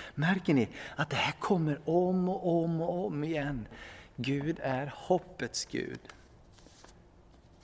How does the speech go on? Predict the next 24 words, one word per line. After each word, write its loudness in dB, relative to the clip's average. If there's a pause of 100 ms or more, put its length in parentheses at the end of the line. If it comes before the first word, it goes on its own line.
(480)
Jag 6
såg 10
ett 8
T 10
V-program 10
för 2
några 10
år 12
sedan, 4
massa 8
år 12
sedan 4
egentligen. 2 (360)
Det 4
var 10
ett 0
reportage 4
från 2
stadsdelen 2
Rosengård 4
i 6
Malmö. 6 (800)
Och, 6
eh, 12